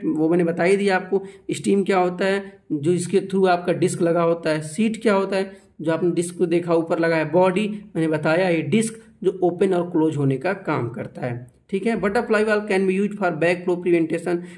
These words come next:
याद रखिए बटरफ्लाई में एक और विशेषताएं हैं, ये कभी-कभी बैक फ्लो यानी reverse जो फ्लो हो जाता है उससे भी आपको बचाता है। कौन, Butterfly वाल्व। ये बहुत ही large size में भी available है,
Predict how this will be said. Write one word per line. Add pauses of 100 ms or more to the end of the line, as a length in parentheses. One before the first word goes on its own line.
(320)
याद
रखिए
बटरफ्लाई
में
एक
और
विशेषताएं
हैं,
ये
कभी-कभी
बैक
फ्लो
यानी (180)
reverse
जो
फ्लो
हो
जाता
है (100)
उससे
भी
आपको
बचाता
है।
कौन, (220)
Butterfly
वाल्व। (360)
ये
बहुत
ही
large
size
में
भी
available
है,